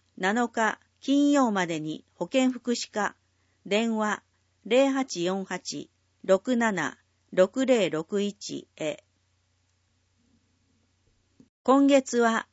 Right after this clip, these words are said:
児童虐待防止推進月間。ためらわず、知らせてつなぐ命の輪。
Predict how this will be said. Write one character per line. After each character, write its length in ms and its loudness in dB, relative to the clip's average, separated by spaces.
児 180 0
童 240 6
虐 380 -2
待 220 4
防 240 4
止 140 -4
推 300 0
進 320 -2
月 200 2
間。 280 -10
た 140 4
め 180 6
ら 140 4
わ 160 2
ず、 280 -8
知 220 -2
ら 140 4
せ 160 2
て 140 2
つ 160 -6
な 200 2
ぐ 260 -4
命 500 2
の 220 -4
輪。 220 -4